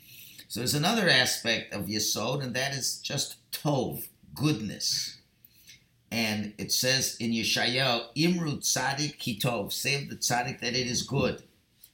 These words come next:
So you see the Tzadik, which is Yesod, is good. Moshe Rabbeinu,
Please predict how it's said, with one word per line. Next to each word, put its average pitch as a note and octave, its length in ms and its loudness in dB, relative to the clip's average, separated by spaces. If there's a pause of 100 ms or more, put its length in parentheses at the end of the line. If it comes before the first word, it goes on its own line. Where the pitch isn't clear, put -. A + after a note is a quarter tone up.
(160)
So - 120 -6
you F2 40 -4
see A2+ 240 0
the - 80 2
Tzadik, - 720 4
which A2+ 340 -2
is A#2 320 0
Yesod, G#2+ 800 0
is A#2+ 140 -2
good. - 400 0 (360)
Moshe C#3+ 400 4
Rabbeinu, C#3 720 4